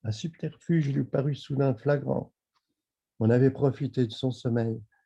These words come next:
pour intervertir les poupées, celle du rêve, bien à elle,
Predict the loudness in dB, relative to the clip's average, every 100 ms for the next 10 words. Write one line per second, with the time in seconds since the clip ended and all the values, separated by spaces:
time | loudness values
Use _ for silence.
0 | _ _ -6 0 0 0 0 0 -2 -6
1 | -2 2 0 0 -6 -4 -4 -6 -16 _
2 | _ _ 0 0 0 0 0 0 -4 _
3 | _ _ _ _ _ _ -2 2 4 4
4 | 2 0 -4